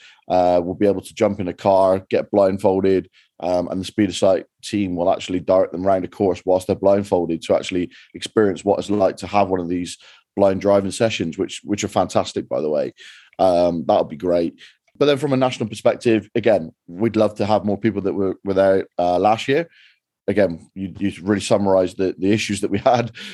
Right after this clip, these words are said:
um, last year with the fuel crisis and covid and stuff like that. So, um, we haven't set any sort of huge targets. And like you said, it's, it's very much not about the numbers for us. It's more about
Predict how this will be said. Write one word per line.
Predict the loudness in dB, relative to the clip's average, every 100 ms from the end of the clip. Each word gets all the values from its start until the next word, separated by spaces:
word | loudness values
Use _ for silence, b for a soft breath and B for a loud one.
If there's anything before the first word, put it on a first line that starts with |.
| B
um, | 0 4 2 2 0 0 0 -2
last | 0 0 0
year | 0 0
with | 0
the | -6
fuel | -2 -2
crisis | 0 2 2 0 -4 -4
and | -4
covid | 0 2 2 0
and | -2
stuff | -4 -4 -2
like | 0
that. | 0 0 -2
So, | 2 2 0 B B -2
um, | 0 2
we | 2
haven't | 0 0
set | 0 4
any | 4 2 0 -2
sort | -6 -10 -12
of | _ _
huge | -6 -2 -2 -2
targets. | 2 4 4 2 0 -6 -2
And | 0 0
like | -2
you | -6
said, | -12 -12 -10
it's, | -6
it's | -6 0
very | 2
much | 2 0 -6 B B B _ -2
not | 0
about | 4 2 2
the | 2
numbers | 2 2 0 -2
for | -2 -2
us. | -4 -8
It's | -8 -2
more | 0 2
about | 2 2 2